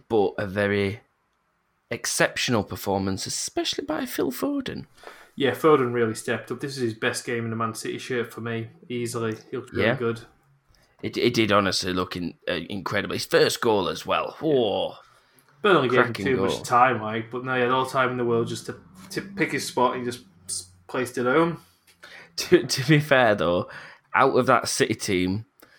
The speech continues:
Speaker 1: who would you spare the time to? Because there's a lot of people
Speaker 2: Well,
Speaker 1: in there that you
Speaker 2: Foden.
Speaker 1: don't wanna give much time to.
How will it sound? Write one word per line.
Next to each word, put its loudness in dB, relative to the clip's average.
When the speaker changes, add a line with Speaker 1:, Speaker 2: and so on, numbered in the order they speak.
Speaker 1:
who 8
would 2
you 0
spare 2
the -2
time 2
to? 0
Because -2
there's -4
a 2
lot 6
of 4
people 8
Speaker 2:
Well, 10
Speaker 1:
in 8
there 8
that 2
you 2
Speaker 2:
Foden. -2
Speaker 1:
don't 4
wanna 4
give 4
much 2
time 2
to. 8